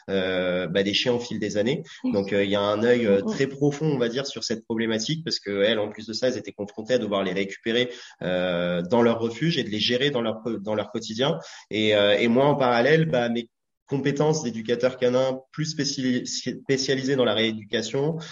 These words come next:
Speaker 1: Euh, voilà, je pense qu'à nous trois, notre trio, euh, il, il répond plutôt pas mal à la problématique, euh, des chiens difficiles. Donc, euh, donc on continue là-dedans et de toute façon, notre combat, c'est ça, c'est eux. Donc, euh,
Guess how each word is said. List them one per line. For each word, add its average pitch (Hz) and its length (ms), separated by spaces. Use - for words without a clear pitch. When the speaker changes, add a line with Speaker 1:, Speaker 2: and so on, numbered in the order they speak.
Speaker 1:
Euh, 98 280
voilà, 127 200
je 127 80
pense 123 160
qu'à 117 100
nous 117 160
trois, 139 260
notre 127 160
trio, 135 420
euh, 107 440
il, 107 60
il 107 120
répond 117 340
plutôt 131 320
pas 135 140
mal 139 180
à 120 60
la 104 120
problématique, 110 680
euh, 95 320
des 101 120
chiens 104 200
difficiles. 98 480
Donc, 95 220
euh, 85 320
donc 90 200
on 98 80
continue 123 460
là-dedans 120 460
et 95 240
de 92 100
toute - 180
façon, 120 320
notre 104 280
combat, 120 260
c'est 107 160
ça, 120 200
c'est 107 200
eux. 123 220
Donc, 107 240
euh, 90 240